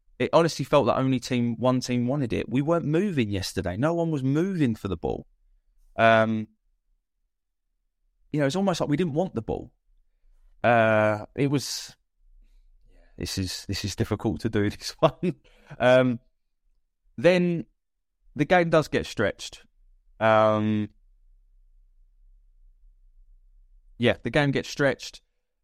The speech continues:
They have, they have a lot of pressure in the sort of early sixty minutes. A couple of balls in the box from Burke. Burke, I thought, did all right yesterday. I thought, uh, again, he wasn't our worst player. He did, he did put some really good balls in the box at times, um,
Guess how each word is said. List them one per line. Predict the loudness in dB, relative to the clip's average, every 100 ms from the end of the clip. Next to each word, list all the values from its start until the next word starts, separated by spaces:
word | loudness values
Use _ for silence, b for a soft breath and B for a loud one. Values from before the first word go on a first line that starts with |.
| _ _
They | -2 2
have, | 0 -2 -2
they | 2
have | 2
a |
lot | 4 2
of | 0
pressure | -2 -2 -2 -2
in | -2
the | -2
sort | -4
of | 0
early | 0 0
sixty | -2 -6 -8 -4
minutes. | 0 0 -2 -6 -12 -14 _ _ _ _ -8
A | -8
couple | -2 -2 0 -2
of | 0
balls | -2 0 0
in | -2
the | 0
box | 0 0
from | -6 -4
Burke. | 2 4 4 0 -14 _ _ 0
Burke, | 2 2 0
I |
thought, | -2 -4
did | -2
all | 0
right | 0 0
yesterday. | -2 -4 -2 0 0 -2
I | -4
thought, | -4 -6 -6 -8
uh, | -10 -16 _ _ _ _ _ _ _ _ _ _ -8
again, | -6 -2 0
he | 0
wasn't | -2 -4 -4
our | -4
worst | -2 -4 -2
player. | 0 0 0 _ _ _ -4
He | -4
did, | -2 -4
he |
did | -4 -6
put | -8 -6
some | -4 0
really | 2 2
good | -2 -2
balls | -2 0
in | -2
the | -2
box | -4 -4 -8
at | -6
times, | -4 -4 -8 -10 -4
um, | 0 0 -2